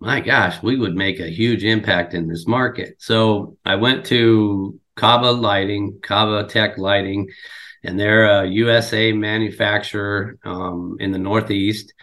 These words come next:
And they have a lighting product in the horticultural industry. It's been around for a while. It's been proven. It's been in a lot of different indoor grow applications, both in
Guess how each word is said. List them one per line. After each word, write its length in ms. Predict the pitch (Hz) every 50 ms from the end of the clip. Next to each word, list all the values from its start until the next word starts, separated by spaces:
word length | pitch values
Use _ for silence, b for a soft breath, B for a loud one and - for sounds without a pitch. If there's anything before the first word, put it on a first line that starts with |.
| B B B B B B B B B B B
And 580 | - 101 101 101 101 98 95 95 92 95 92 92
they 120 | 110 120
have 240 | 117 123 123 123 120
a 380 | 113 107 104 101 101 98 95 98
lighting 460 | 101 104 104 110 110 110 110 113 110
product 420 | - 117 113 110 110 110 107 -
in 180 | 110 104 98 95
the 80 | 92 85
horticultural 760 | 120 113 107 104 104 101 - 110 107 107 - - 107 101 101
industry. 460 | 104 101 101 101 98 - - 107 104
It's 140 | 104 98 -
been 200 | - 95 107 107
around 420 | 107 104 104 104 104 107 107 104 101
for 120 | 101 98
a 100 | 90 87
while. 560 | 87 95 101 101 101 101 101 98 101 101 98
It's 200 | 90 90 87 -
been 260 | _ - 95 98 95
proven. 480 | 85 - 117 117 117 113 104 107 107 104
It's 200 | 98 92 85 -
been 200 | 101 101 95 98
in 240 | 95 95 95 92 92
a 80 | 92
lot 300 | 90 92 98 101 98 101
of 140 | 104 98 98
different 460 | - 104 101 - - 107 104 104 -
indoor 400 | - 101 101 98 101 104 104 98 90
grow 320 | 92 95 98 101 98 101
applications, 800 | 101 101 101 - 101 92 - - 101 101 98 95 - 101 95 85
both 380 | - - 95 95 95 95 95 -
in 520 | 110 104 104 101 98 98 95 95 92 98